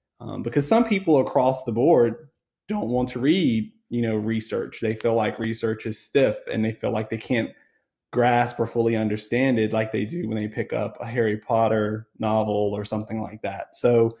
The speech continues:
I wanted it to reach different groups, but I also wanted to make it my own and really have fun,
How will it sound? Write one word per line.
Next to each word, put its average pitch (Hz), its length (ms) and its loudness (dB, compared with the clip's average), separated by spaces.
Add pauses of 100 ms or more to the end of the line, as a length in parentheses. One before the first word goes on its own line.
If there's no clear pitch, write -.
(680)
I 151 140 4
wanted 175 360 6
it 160 140 4
to 143 140 0
reach 131 600 0 (720)
different 127 500 0
groups, 127 440 0
but 127 160 0
I 127 60 4
also 127 320 2
wanted 123 340 0
to 120 120 -2
make 110 280 -2
it 117 80 0
my 110 200 -4
own 113 320 -4
and 110 100 -2
really 107 200 -2
have 110 300 -10
fun, 110 640 -2